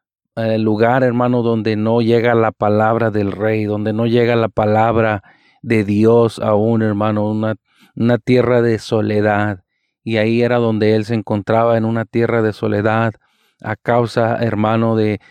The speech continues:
sentirse avergonzado de lo que había pasado en su vida. Gloria al Señor. Y, hermano, aún en ese, en esa tierra de soledad, hermanos,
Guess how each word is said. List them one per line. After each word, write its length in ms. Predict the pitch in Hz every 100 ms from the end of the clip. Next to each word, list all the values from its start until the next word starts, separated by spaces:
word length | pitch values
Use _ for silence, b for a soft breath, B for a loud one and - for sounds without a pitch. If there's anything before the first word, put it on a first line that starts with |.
| b
sentirse 960 | - 120 104 - 123 120 - 123 117 -
avergonzado 1200 | 117 107 107 101 107 98 - 110 117 113 107 98 _ _ _
de 140 | 120
lo 160 | 110 107
que 360 | - 113 104 92 _ _
había 580 | 113 110 104 110 113 107 -
pasado 540 | 101 101 - 104 107
en 80 | 101
su 180 | 95 101
vida. 460 | 98 101 101 95 90 _ _ _ _ _
Gloria 240 | - 110 107
al 60 |
Señor. 420 | 101 110 117 123 120
Y, 460 | 117 107 107 107
hermano, 400 | - 107 120 131
aún 460 | 127 120 127 147 139
en 160 | 113 110
ese, 480 | 117 - 131 117 b b b b
en 180 | 113 110
esa 260 | 127 147
tierra 800 | 135 - 139 143 143 139 127 120 -
de 180 | 110 113
soledad, 640 | - 110 110 113 127 131 120 _ _ _ _
hermanos, 720 | 170 107 110 117 117 110